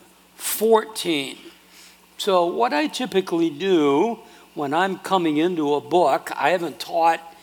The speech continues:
any of the book of Ephesians this time through. What I typically do is go back and, and revisit some of the introduction. And I came across a quote from, uh, Doctor Kent Hughes,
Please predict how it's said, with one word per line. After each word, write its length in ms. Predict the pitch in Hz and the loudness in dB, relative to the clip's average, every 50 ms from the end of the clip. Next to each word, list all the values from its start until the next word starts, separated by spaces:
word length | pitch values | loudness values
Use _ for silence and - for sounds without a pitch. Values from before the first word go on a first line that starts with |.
| - - - - _ - | -20 -20 -20 -20 _ -4
any 340 | - 180 175 175 180 175 160 | 0 2 2 4 4 4 2
of 120 | 147 131 | 2 0
the 80 | 131 135 | -2 -2
book 240 | 127 156 160 - 165 | 0 0 0 0 -2
of 100 | 147 127 | -2 -2
Ephesians 840 | 135 123 - - 180 175 175 165 - - 160 131 123 127 - - - - - - - - - _ - | -4 -4 -4 -4 -2 -2 -2 -2 -2 -4 -6 -6 -6 -10 -12 -16 -18 -20 -20 -20 -20 -20 -20 _ -4
this 220 | 170 151 - - | -4 -4 -4 -4
time 300 | - - 156 147 143 135 | -4 -4 -4 -2 -4 -6
through. 440 | - - - 143 143 143 147 151 147 - - - - - - _ | -8 -2 0 2 2 2 0 -2 -4 -10 -20 -20 -20 -20 -18 _
What 140 | - - - | -4 0 0
I 80 | 233 | 0
typically 500 | 226 - - 277 285 349 349 277 311 269 | 0 0 -2 -2 -2 -2 -2 -2 -2 -2
do 220 | 170 175 160 160 156 | 0 0 0 0 0
is 180 | 151 143 - | -2 -4 -6
go 160 | 196 202 180 170 | -4 -2 -2 -2
back 480 | 147 202 208 208 208 214 208 - - | 0 -2 -2 0 0 0 -2 0 -2
and, 160 | 185 170 151 131 - - - - - - - | -2 -2 -2 -4 -10 -18 -20 -20 -20 -20 -14
and 400 | - - 180 185 170 147 143 143 - - - _ - | -6 -4 -2 -2 -2 -2 -4 -6 -10 -16 -20 _ -6
revisit 840 | 160 170 190 202 185 160 151 214 269 311 233 208 196 170 - - | -2 -2 -2 -2 -2 -4 -4 -2 -2 -2 -2 -2 -4 -4 -4 -4
some 300 | - - - 202 196 202 | -6 -4 -2 -2 -2 -2
of 80 | 202 160 | -2 -2
the 180 | 147 160 170 | 0 0 0
introduction. 920 | 175 170 170 165 147 131 156 160 180 175 - - - - 175 143 - - - - - - - - - - | 0 0 0 -2 -2 0 2 0 0 0 -2 -8 -6 -4 -4 -4 -4 -6 -12 -18 -20 -20 -20 -20 -20 -8
And 160 | - 190 170 | -4 -2 0
I 80 | 170 160 | 0 -2
came 300 | - - 214 247 262 254 | 0 -2 -2 -2 -2 -2
across 600 | 214 - - - 175 165 160 165 160 - - - | -4 -4 -2 0 0 2 2 0 0 -2 -2 0
a 240 | 180 156 147 139 131 | 2 4 4 2 2
quote 500 | 117 - - - 202 202 190 180 180 - | -2 -8 -2 0 2 2 2 0 -2 -6
from, 440 | - - - 180 165 160 151 143 135 - - - - - - - - - | -12 -8 -6 -4 -2 -2 -4 -6 -8 -12 -18 -20 -20 -20 -20 -20 -12 -6
uh, 220 | - 147 131 127 | -4 -2 -2 -2
Doctor 400 | 123 156 160 165 165 - - 160 | 0 2 2 2 2 0 -4 -4
Kent 380 | - - - - 196 185 156 - | -4 -4 -4 -4 -4 -4 -6 -8
Hughes, 580 | - - 226 269 294 240 135 120 110 107 - | -8 -4 -2 0 0 0 -2 -4 -4 -6 -10